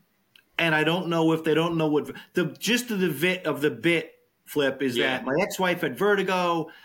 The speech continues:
Speaker 1: I, uh, I, uh, I organized a charity run to raise money for vertigo research.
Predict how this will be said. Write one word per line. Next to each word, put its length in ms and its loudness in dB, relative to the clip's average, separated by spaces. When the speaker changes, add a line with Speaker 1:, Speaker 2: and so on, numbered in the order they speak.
Speaker 1:
I, 300 2
uh, 240 0
I, 220 0
uh, 240 -2
I 140 0
organized 640 0
a 60 -2
charity 540 0
run 400 0
to 140 -6
raise 300 -2
money 320 -2
for 140 -4
vertigo 480 0
research. 840 -2